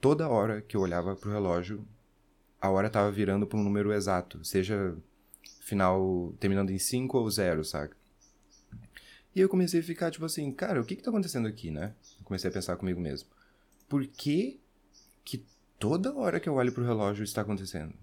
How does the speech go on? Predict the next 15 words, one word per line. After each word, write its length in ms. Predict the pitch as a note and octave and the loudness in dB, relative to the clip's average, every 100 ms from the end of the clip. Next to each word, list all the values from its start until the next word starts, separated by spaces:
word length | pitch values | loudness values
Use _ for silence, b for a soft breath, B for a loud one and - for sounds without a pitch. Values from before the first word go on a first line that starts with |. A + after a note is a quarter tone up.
| - | -16
Tipo 180 | - F#2 | -8 -6
assim, 400 | G#2 A2 E2+ E2+ - - | -2 -2 -4 -10 -20 -18
né? 360 | - E2+ G#2+ C3+ | -6 -2 -2 -2
What 140 | G#2+ A#2+ | -4 -4
the 100 | A#2+ | -4
fuck?" 200 | F2 - - b b b b b _ _ _ _ _ _ - | -6 -8 -16 b b b b b _ _ _ _ _ _ -2
E 100 | C#3 | 0
aí 200 | C#3+ C#3+ | 2 0
eu 180 | C#3+ C3+ | 0 0
pensei, 840 | D3+ C#3+ - C3 B2+ B2 A2+ A2 - | 0 0 -2 -2 -2 -4 -6 -8 -6
"Será 480 | - C#3+ C3 A2+ C3+ | -4 0 0 0 0
que, 760 | E3+ E3+ E3 D#3 C3+ A#2+ G#2+ | -4 -4 -2 -2 0 0 0
de 80 | G2 | 0
alguma 280 | A2 A2 C#3 | 0 2 0
forma 720 | - - F#2+ A#2+ C3+ F#2+ | -2 0 2 2 2 0